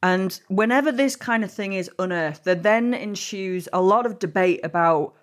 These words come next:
"Yeah, but what is it?" 'Cause it's really easy to look at it and go, "That's dick-shaped." That doesn't mean that it was a sex toy.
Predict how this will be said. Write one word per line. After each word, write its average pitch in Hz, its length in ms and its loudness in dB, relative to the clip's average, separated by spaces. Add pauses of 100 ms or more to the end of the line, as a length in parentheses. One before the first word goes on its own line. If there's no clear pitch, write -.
(320)
"Yeah, 175 120 0
but 170 120 0
what 175 240 2
is 170 160 -2
it?" 127 200 -6
'Cause 190 120 -4
it's 190 160 -2
really 269 320 2
easy 247 400 -2
to - 100 -10
look 170 240 -2
at 160 60 -4
it 151 160 -2
and 160 120 -8
go, 151 200 2
"That's 214 300 0
dick-shaped." - 580 -4
That 190 260 -2
doesn't 254 320 0
mean 220 200 0
that 208 80 0
it - 40 -2
was 170 140 -4
a 170 40 -4
sex - 300 -4
toy. 131 320 -2